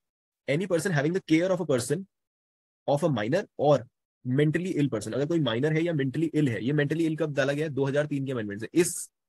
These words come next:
इस act में, उन्नीस सौ इकहत्तर के act में दो हज़ार तीन की ही सारी amendments है, और कोई amendment है ही नहीं। तो आपसे अगर वो amendment पूछ ले तो दो हज़ार तीन की ही सारी amendments है, ठीक है, इस चीज को ध्यान रखना।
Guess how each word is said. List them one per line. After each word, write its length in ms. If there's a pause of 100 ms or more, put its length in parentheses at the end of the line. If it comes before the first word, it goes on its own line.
(200)
इस 200
act 180
में, 160
उन्नीस 280
सौ 60
इकहत्तर 280
के 80
act 160
में 100
दो 160
हज़ार 220
तीन 260
की 160
ही 120
सारी 220
amendments 380
है, 40 (520)
और 160
कोई 100
amendment 280
है 40
ही 60
नहीं। 100
तो 80
आपसे 180
अगर 100
वो 60
amendment 360
पूछ 180
ले 100 (240)
तो 60
दो 220
हज़ार 200
तीन 220
की 140
ही 100
सारी 220
amendments 380
है, 60
ठीक 100
है, 80
इस 200
चीज 120
को 80
ध्यान 200
रखना। 200